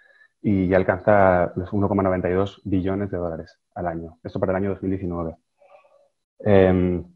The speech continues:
es interesante ver la tendencia de cómo, eh, países como Estados Unidos, China, India, Rusia y Sau-, y Arabia Saudí,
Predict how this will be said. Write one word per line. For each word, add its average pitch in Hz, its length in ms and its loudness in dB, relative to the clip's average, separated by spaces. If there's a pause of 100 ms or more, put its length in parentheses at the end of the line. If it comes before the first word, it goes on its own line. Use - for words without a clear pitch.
(420)
es 110 140 -6
interesante 107 320 4
ver 107 100 6
la 104 60 4
tendencia 104 340 4
de 104 80 8
cómo, 104 400 4
eh, 92 520 4
países 98 240 0
como 101 140 0
Estados 95 220 2
Unidos, 101 540 2
China, 101 720 2
India, 101 320 2
Rusia 101 540 0
y 95 120 -2
Sau-, 95 240 -4
y 95 200 -4
Arabia 95 160 -4
Saudí, 104 420 -4